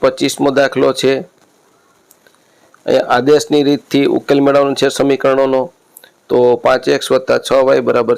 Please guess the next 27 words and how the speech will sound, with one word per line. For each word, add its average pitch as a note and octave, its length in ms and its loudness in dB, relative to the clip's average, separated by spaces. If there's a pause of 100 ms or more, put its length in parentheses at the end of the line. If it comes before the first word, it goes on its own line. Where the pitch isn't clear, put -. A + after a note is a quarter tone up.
ચૌદ C#3 260 0 (120)
અને A#2+ 160 2
ત્રણ B2+ 260 0
એક્સ C3+ 180 -2 (160)
ઓછા A2+ 220 0
બે B2+ 240 0
વાય C3 180 0
બરાબર G#2+ 280 0
માઇનસ C3 340 0
ચૌદનો A#2+ 380 0 (160)
આદેશની C3 600 -2
રીતથી A#2+ 380 -2
ઉકેલ A#2 360 0
મેળવો. C3 360 2 (140)
તો A#2 80 -2
આ A#2 120 2
રીતનો A#2+ 240 -4
તમે A#2+ 220 -4
આદેશની B2 540 -2
રીતથી B2+ 340 -6 (580)
ઉકેલ B2+ 320 0
મેળવી C#3+ 320 2
શકો C#3+ 240 0
છો. C#3 180 0 (200)
એમાં B2 240 2
એક્સ - 160 -6
બરાબર B2 200 4